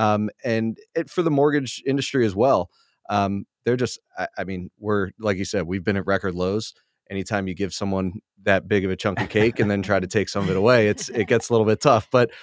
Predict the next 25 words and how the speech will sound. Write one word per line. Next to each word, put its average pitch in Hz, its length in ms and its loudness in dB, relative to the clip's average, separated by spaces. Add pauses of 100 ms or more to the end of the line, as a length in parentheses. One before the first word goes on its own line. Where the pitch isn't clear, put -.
(200)
uh, 113 220 4
no, 123 300 2
we're, 127 200 0
things 175 320 -2
are 190 60 2
still - 180 -2
gonna 165 160 0
be 160 80 2
in 160 60 2
really 160 160 0
good 156 120 -2
shape. 160 280 -2
It's 147 180 -4
just, - 240 -4
yeah, 151 160 2
it's - 140 -4
those 120 180 -2
fringe 127 340 -2
buyers, 98 360 -2
or 101 40 -6
they're 101 140 -6
ones 113 240 -4
that 110 100 -2
are 101 100 -4
really 117 440 0